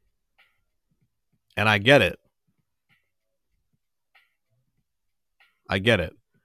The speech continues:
They used covid nineteen,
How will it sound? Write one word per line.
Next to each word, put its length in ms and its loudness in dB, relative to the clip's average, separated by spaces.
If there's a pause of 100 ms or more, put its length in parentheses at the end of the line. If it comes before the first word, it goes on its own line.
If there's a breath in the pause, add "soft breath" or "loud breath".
(1040)
They 100 -4
used 500 -4 (680)
covid 240 -2
nineteen, 560 -2